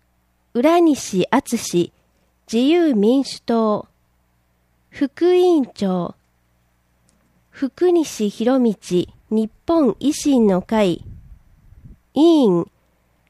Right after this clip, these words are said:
川口慎、池田典久、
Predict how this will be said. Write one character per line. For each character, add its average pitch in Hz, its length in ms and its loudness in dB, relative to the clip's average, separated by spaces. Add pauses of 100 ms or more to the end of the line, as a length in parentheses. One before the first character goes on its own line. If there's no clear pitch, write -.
(140)
川 339 360 4
口 208 420 -2
慎、 233 440 -2 (800)
池 330 340 2
田 320 200 4
典 294 260 0
久、 - 460 -6